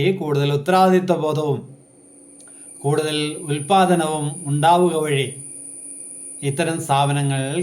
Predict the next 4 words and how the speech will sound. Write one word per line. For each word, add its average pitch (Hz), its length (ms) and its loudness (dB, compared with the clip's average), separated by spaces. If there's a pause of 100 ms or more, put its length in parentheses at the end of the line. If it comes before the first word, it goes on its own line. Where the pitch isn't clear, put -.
കേരളത്തിലെ 135 680 -2 (240)
തൊഴിൽ 160 240 -2 (120)
രംഗത്ത് 135 380 -4 (260)
മാതൃകയാവുന്നതാണ്. 123 1160 -4